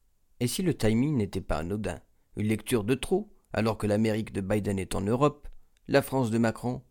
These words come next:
elle, s'en va en Afrique. Si le démocrate en chef engage une tournée sélecte au slogan fin prêt, tous unis contre la dictature ou la Chine,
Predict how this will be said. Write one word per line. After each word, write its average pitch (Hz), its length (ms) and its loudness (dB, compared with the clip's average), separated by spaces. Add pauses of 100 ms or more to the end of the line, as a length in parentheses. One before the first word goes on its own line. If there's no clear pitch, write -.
elle, 113 280 2
s'en 110 220 0
va 104 140 -2
en 110 120 0
Afrique. 135 420 -6 (640)
Si - 160 -6
le 117 200 2
démocrate 135 600 4
en 101 100 0
chef - 440 -8 (100)
engage 85 360 -8
une 82 120 -12
tournée 110 380 -2
sélecte 123 680 -4
au - 120 -6
slogan 98 440 -4
fin 107 240 -4
prêt, - 380 -4 (300)
tous 139 180 0
unis 113 220 0
contre 101 260 -6
la 98 80 -4
dictature 117 640 -4
ou 87 60 -6
la 98 140 -2
Chine, 160 360 -4